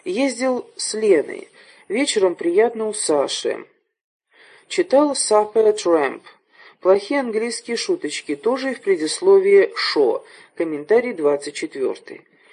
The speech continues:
Второе марта. Встал рано, очень слаб. Написал письма, кое-как поправил одну книжечку.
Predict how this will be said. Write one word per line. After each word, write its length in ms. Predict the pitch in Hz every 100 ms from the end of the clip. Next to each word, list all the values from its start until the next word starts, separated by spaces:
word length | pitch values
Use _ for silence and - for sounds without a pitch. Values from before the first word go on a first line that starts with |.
| _ _
Второе 500 | - 190 190 165 143
марта. 400 | 190 277 277 170
Встал 380 | - 208 226 202
рано, 420 | 143 131 - -
очень 320 | 214 226 226 196
слаб. 440 | - 131 - - _ - - _
Написал 520 | 196 214 254 - 302
письма, 540 | - 180 160 - 147 151
кое-как 580 | 254 262 254 269 269
поправил 500 | 185 170 202 233 208
одну 260 | 160 151 196
книжечку. 800 | 202 165 143 139 - - 113